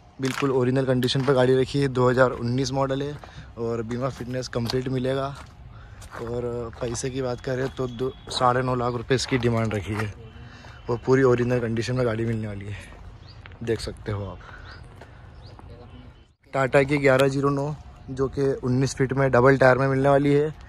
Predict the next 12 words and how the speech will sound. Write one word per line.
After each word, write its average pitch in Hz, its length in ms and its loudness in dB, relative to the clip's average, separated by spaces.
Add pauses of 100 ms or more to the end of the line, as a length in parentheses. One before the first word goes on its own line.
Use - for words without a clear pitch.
(200)
साढ़े 127 280 0
आठ 131 220 -2
टन 135 160 -4
गाड़ी 123 220 -2
है, 143 200 -2 (600)
दो 135 240 2
हज़ार 127 460 2 (2000)
पन्द्रह 135 300 4
मॉडल 131 300 -4
गाड़ी 131 280 -8
है। 147 160 -4 (320)
और 123 300 -12